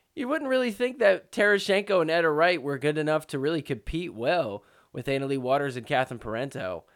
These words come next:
Man, was I wrong. This was a really fun match. I mean, they ended up taking them to four games in this match. Even in the third game, it was really close.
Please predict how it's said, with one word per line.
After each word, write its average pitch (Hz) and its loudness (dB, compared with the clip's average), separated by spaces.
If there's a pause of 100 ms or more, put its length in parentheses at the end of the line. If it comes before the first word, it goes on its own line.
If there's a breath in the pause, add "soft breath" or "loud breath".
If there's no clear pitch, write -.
(120)
Man, 233 0
was 170 0
I 196 6
wrong. 110 -2
This 208 -6
was 311 -6
a 240 0
really 165 -2
fun 185 -2
match. 247 -4 (340)
I 285 2
mean, 349 2
they 269 6
ended 381 0
up 320 2
taking 269 -2
them 135 -4
to 156 -2
four 285 -4
games 175 -4
in 117 -6
this 104 -10
match. 101 -12 (500)
Even 349 -4
in 254 2
the 196 2
third 208 0
game, 151 -2
it 165 -4
was 269 -4
really 196 -2
close. 185 -2